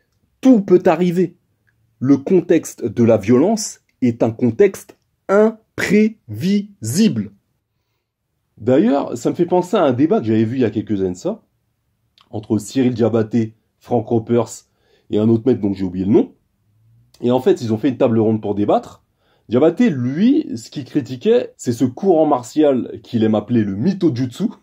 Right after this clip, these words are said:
<laughs> ce qui fait référence aux disciplines comme la self-défense, tout ça.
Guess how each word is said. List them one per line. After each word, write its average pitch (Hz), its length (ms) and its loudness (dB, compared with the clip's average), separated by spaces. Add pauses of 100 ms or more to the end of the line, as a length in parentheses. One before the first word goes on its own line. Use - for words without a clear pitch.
(100)
<laughs> 135 60 -6 (680)
ce - 120 -20
qui - 80 -20
fait 117 160 -2
référence 113 500 0
aux 92 160 -8
disciplines 107 460 -12
comme 87 160 -12
la 85 100 -16
self-défense, 110 960 -4
tout 92 100 -18
ça. - 320 -6